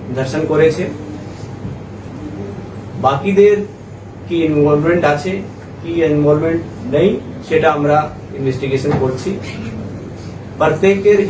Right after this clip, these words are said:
এই জঘন্য অপরাধে কি কি রোল আছে, সেটা এখনো ইনভেস্টিগেশন চলছে। আমাদের ফরেন্সিক রিপোর্ট এদের মেডিকো লিগ্যাল এক্সামিনেশন যেটা আমরা করিয়েছি, তার রিপোর্ট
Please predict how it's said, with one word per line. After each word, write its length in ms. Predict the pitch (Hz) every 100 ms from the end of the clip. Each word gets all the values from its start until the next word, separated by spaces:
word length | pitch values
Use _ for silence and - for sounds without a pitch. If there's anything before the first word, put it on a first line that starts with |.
| 165
এই 80 | 185 151
জঘন্য 300 | 143 151 - -
অপরাধে 320 | 127 151 175 165
কি 100 | 190
কি 80 | 190 175
রোল 140 | 156 160 135
আছে, 160 | - 101 - - -
সেটা 240 | 147 143 147 143
এখনো 240 | - 147 147 147 - 127
ইনভেস্টিগেশন 540 | 127 127 131 127 127 120
চলছে। 280 | 120 127 170 165 - - - - - - - - - 131
আমাদের 400 | 147 147 156 156 147 - - - - - - - - - - - -
ফরেন্সিক 420 | 135 143 147 156 151
রিপোর্ট 400 | 139 151 156 160 - - - - - - - - - - - 131
এদের 200 | 139 147 143
মেডিকো 300 | 139 147 160 151
লিগ্যাল 180 | 151 147
এক্সামিনেশন 480 | 135 143 143 147 147
যেটা 140 | 147 147
আমরা 140 | 139 143 131
করিয়েছি, 340 | 135 131 151 151
তার 160 | 135 127 127
রিপোর্ট 340 | 131 143 156